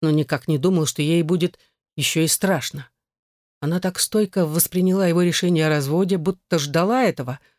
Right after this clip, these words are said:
будто ей всё равно — а оказалось, ей было страшно. Почему она назвала именно это чувство? Это такая манипуляция, чтобы заставить его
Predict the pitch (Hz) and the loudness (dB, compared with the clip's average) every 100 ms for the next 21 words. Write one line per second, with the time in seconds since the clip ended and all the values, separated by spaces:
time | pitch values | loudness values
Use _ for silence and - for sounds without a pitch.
0 | _ _ - 170 - - 175 180 185 202 | _ _ -4 -4 -4 -2 0 2 2 2
1 | 214 226 214 143 120 _ _ _ _ _ | 2 2 0 -2 -6 _ _ _ _ _
2 | _ 151 156 180 170 190 185 160 180 165 | _ -6 -2 0 2 2 0 0 -2 0
3 | 185 180 - - 190 143 - 135 _ _ | 0 0 -2 -2 -2 -2 -10 -16 _ _
4 | _ _ _ _ _ _ _ - - 220 | _ _ _ _ _ _ _ -4 2 2
5 | 247 208 196 160 190 214 202 196 196 196 | 4 2 2 2 2 2 2 2 2 0
6 | 190 202 - 190 - 143 - _ _ _ | -2 -4 -4 -4 -6 -12 -16 _ _ _
7 | _ _ - 123 123 135 123 143 135 143 | _ _ -14 -10 -8 -6 -4 -2 0 0
8 | 131 160 269 - 170 - 147 143 127 139 | 0 0 0 0 -2 -2 -2 -2 -2 -2
9 | - 175 160 165 170 | 0 -2 -2 0 0